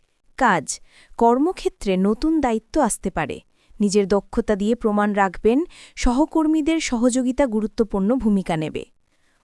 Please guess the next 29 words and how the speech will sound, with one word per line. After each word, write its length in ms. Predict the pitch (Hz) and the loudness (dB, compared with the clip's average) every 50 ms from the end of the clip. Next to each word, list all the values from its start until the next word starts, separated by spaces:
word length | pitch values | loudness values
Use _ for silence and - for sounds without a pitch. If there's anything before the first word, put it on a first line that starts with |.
| _ _ - | _ _ 4
অর্থ, 300 | 247 262 262 262 - - - - - - - _ _ - - - _ _ | 6 6 6 2 -2 -6 -6 -6 -8 -12 -16 _ _ -20 -20 -20 _ _
আয় 240 | 208 220 247 277 320 294 | 0 2 2 2 2 2
ব্যয়ের 280 | 320 311 311 320 311 | 2 2 2 2 0
ভারসাম্য 520 | 247 214 220 226 - - - 240 214 208 196 - - | -2 -2 -2 -4 -4 -2 -2 -2 0 0 -2 -2 -4
রক্ষা 260 | 175 - - - 180 | -6 -6 -6 -8 -8
করুন। 320 | - - 160 - - - - - - - _ _ _ _ - | -8 -8 -8 -8 -8 -8 -10 -12 -16 -20 _ _ _ _ -2
অতিরিক্ত 520 | - 240 254 254 320 311 311 - - _ - 302 | 0 0 2 4 2 2 2 0 -2 _ -6 -6
খরচে 420 | - - - 226 233 233 - 285 | -4 -2 0 0 2 2 0 -2
সামান্য 460 | - - - 220 214 220 247 277 294 302 294 | -4 -4 -2 0 2 2 4 4 2 2 0
চাপ 300 | - - 214 180 180 - - | 0 0 2 2 2 0 -2
আসতে 260 | 165 - - - 185 | -6 -8 -8 -8 -6
পারে, 240 | - 175 170 190 269 349 - - - - _ - - | -4 -2 0 0 0 -2 -4 -10 -20 -20 _ -12 -2
ভবিষ্যতের 640 | 175 202 262 269 359 370 - - 370 359 381 349 285 | 2 4 6 6 6 4 2 0 0 0 0 0 0
জন্য 240 | - 311 302 302 311 294 | 0 0 0 0 0 -2
সঞ্চয় 520 | - - 240 233 247 262 262 - 311 320 | -2 -2 0 2 2 2 2 2 0 0
পরিকল্পনা 640 | - - 240 220 208 - 208 196 190 - 190 196 254 | 0 0 0 0 0 2 0 0 0 0 -2 -2 -2
শুরু 260 | 285 - - 214 170 156 | -2 -2 -4 -4 -4 -4
করুন। 320 | - 156 151 156 - - - 202 - _ _ _ _ _ _ _ - | -4 -4 -4 -4 -6 -6 -10 -12 -16 _ _ _ _ _ _ _ -6
সম্পর্ক, 540 | - - 208 196 190 - 92 87 - - - - - - _ _ _ _ _ - | 0 2 2 2 2 2 -2 -4 -4 -4 -8 -10 -10 -12 _ _ _ _ _ -6
সম্পর্কের 600 | - - 233 233 240 247 294 311 - - 349 330 | 0 2 4 4 4 4 2 0 2 0 0 2
মধ্যে 320 | 302 269 233 190 - 277 320 | 2 2 2 0 -2 -2 0
বোঝাপড়া 560 | 269 208 190 185 214 214 - 190 185 214 262 | 2 2 2 2 0 -2 0 0 0 2 2
বাড়বে, 360 | - 185 165 156 - - - - - _ _ _ _ _ _ | 2 2 0 0 -2 -8 -10 -10 -12 _ _ _ _ _ _
বন্ধু 340 | 202 208 240 262 277 262 330 359 | 4 6 6 6 6 6 4 4
বা 120 | 403 381 | 2 0
সঙ্গীর 420 | - - 311 311 311 320 320 311 | 0 -2 -2 -2 0 0 0 -2
পরামর্শ 500 | - - 240 226 220 220 214 214 208 - - 339 | 0 2 2 2 4 2 2 0 -2 -2 -6 0
কাজে 320 | - 254 208 170 185 180 | 2 2 2 2 2 -2
লাগবে, 360 | 170 165 160 - - - - | -2 -4 -6 -8 -10 -12 -12